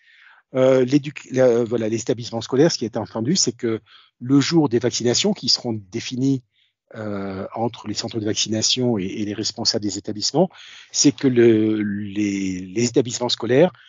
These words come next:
pré-, préparent les locaux. Bien sûr, il faut des locaux qui soient, euh, avec, euh, le, le, le maintien d'une, d'une, de, de, de l'hygiène, euh, qu'il n'y ait pas aussi une, une promiscuité, euh, des enfants dans, dans la salle d'attente.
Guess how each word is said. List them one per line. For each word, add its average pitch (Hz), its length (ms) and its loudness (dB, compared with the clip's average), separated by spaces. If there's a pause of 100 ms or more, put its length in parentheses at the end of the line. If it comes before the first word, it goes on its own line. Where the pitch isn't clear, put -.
(220)
pré-, 156 300 0 (300)
préparent 165 280 2
les 135 120 2
locaux. 156 340 -2
Bien 120 140 -4
sûr, 139 180 -8
il 120 60 -8
faut - 100 -18
des 101 140 -8
locaux 117 400 -6
qui 95 160 -20
soient, 92 680 -8 (600)
euh, 87 200 -12
avec, 98 300 -6
euh, 98 140 -2
le, 104 240 -4
le, 104 280 -4
le 107 160 -10
maintien 107 380 -6
d'une, 95 460 -10
d'une, 90 240 -16
de, 87 400 -14 (100)
de, 90 240 -10
de 98 140 -12
l'hygiène, 127 480 4 (520)
euh, 123 140 0
qu'il 117 220 -8
n'y 120 100 0
ait 117 60 -2
pas 127 140 4
aussi 123 320 2
une, 110 320 0
une 120 160 -8
promiscuité, 131 920 2
euh, 107 300 0
des 110 200 0
enfants 120 320 -2
dans, 104 380 -2
dans 104 140 0
la 104 100 2
salle 110 200 0
d'attente. 147 500 -2